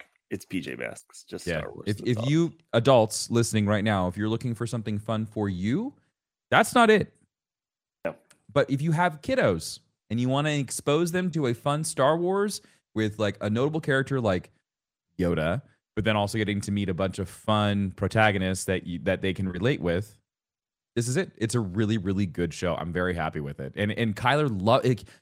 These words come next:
Speaker 2: his, the first, I was like, "Buddy, do you wanna watch this?" And we watched the five-minute short, and he was like, "Yeah, I'd like to watch that," and then watch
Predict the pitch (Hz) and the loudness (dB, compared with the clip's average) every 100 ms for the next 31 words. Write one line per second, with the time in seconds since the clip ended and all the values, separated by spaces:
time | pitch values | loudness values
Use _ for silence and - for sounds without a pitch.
0 | - 147 - 135 - 143 160 139 151 147 | -2 -2 0 -4 0 0 2 0 -2 4
1 | 233 226 208 240 220 190 202 214 165 127 | 4 4 2 2 2 2 2 -2 -2 2
2 | 127 123 135 123 123 117 107 123 120 151 | 2 0 0 2 2 -2 -2 -2 0 -2
3 | 156 170 170 254 262 247 226 196 160 147 | -2 -4 -2 0 0 0 -2 -2 2 2
4 | - 147 - 131 139 120 110 123 117 - | 2 -2 0 0 2 2 4 6 4 -2